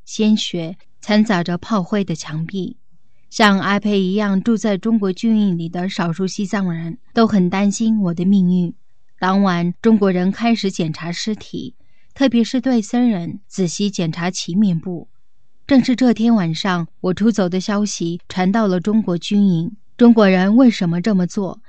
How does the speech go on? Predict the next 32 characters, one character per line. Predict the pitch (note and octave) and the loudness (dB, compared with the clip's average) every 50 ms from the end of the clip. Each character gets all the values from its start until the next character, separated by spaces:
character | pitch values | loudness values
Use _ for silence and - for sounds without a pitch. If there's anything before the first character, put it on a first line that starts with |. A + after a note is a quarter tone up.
| - - | -14 -4
他 | - A#3+ A3+ | 2 4 4
们 | G#3+ G#3 | 4 4
轰 | G3+ - B3 B3 A#3+ | 4 6 8 8 8
炸 | A#3 C4+ A#3+ | 8 6 4
了 | A3 G3 F3+ | 2 2 2
罗 | F3 F3 F3+ | 0 0 0
布 | F#3 A3+ | 0 0
林 | G#3 F3 E3 F3 F#3+ | 0 0 0 -2 -2
卡， | - - - E3 D3 C#3+ - - - - - - - | -4 -8 -10 -10 -10 -10 -12 -16 -20 -20 -20 -20 -2
就 | - B3 A#3+ B3 | 2 6 8 8
因 | B3+ B3+ B3+ | 10 10 8
为 | C4+ C4 C4 | 8 6 6
认 | C4+ C#4 B3+ G#3 | 6 6 6 6
为 | F3+ F3+ F#3 F#3+ | 4 2 0 0
我 | F#3+ F#3 E3+ | 0 0 -2
还 | E3 - E3+ E3 | -2 -4 -6 -6
在 | - G#3+ G3+ | -4 -2 -2
里 | F3+ E3 D#3 | -2 -2 -2
面。 | D#3 E3+ F#3 F#3+ F3 F3 F#3+ - - - - - | -2 -2 -2 -2 -2 -4 -6 -12 -16 -20 -20 -20
很 | - - G#3+ G#3 | -2 4 6 8
明 | G3 G3+ A3+ B3+ | 8 10 10 8
显， | B3 - A#3 G3 F#3+ G3 | 8 6 4 2 2 2
他 | G#3+ A3+ | 2 2
们 | A3+ A3+ A#3 | 2 2 2
并 | - C4 B3 | 2 2 2
不 | G#3+ G#3+ | 2 2
在 | G#3 - A3+ G#3 F#3+ | 0 -2 -4 -4 -4
乎 | - - A3+ A3+ A3 G#3 F#3+ | -4 -4 -4 -2 -2 -2 -2
我 | F3 E3+ | -4 -4
的 | F3 F3+ | -4 -6
死 | - - - - - | -8 -8 -12 -12 -14
活。 | E3 - - D#3 D3+ D#3+ E3 F3+ | -14 -14 -12 -10 -10 -10 -10 -12